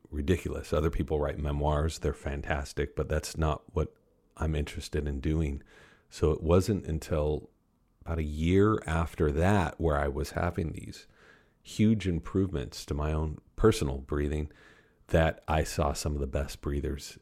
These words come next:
in the world on an assignment for Outside Magazine, where I was sent to write about the World Freediving Championship.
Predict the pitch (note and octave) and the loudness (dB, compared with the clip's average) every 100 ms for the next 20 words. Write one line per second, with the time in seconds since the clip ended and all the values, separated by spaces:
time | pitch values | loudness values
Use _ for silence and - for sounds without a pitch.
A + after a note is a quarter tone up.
0 | _ D2 C#2 C#2+ E2 D2+ D2+ D2 - - | _ -8 -4 0 2 2 0 -6 -12 -8
1 | D2 C#2+ C#2 - D2+ C#2+ - D#2 D2 D2 | -4 -2 -4 -6 -4 -4 -2 0 0 -2
2 | D2 - - - _ _ - D2+ - D2 | -4 -10 -16 -18 _ _ -6 -6 -4 -6
3 | - C#2+ C#2 D2+ D2 D2+ D2+ C#2+ C#2+ - | -4 -4 0 0 2 0 -2 -4 -6 -10
4 | _ _ _ _ _ D#2 C#2+ D2+ - D#2 | _ _ _ _ _ -2 0 0 0 -2
5 | - C#2+ C#2+ C#2+ C#2+ C#2 - - C#2 C#2+ | -2 0 0 0 -2 -4 -6 -6 -2 -2
6 | - - D#2+ C#2+ D2 C#2+ D2+ - C#2 - | -4 -4 -2 -2 -4 -6 -8 -8 -8 -6
7 | D2+ D2+ - - - | -8 -10 -10 -12 -12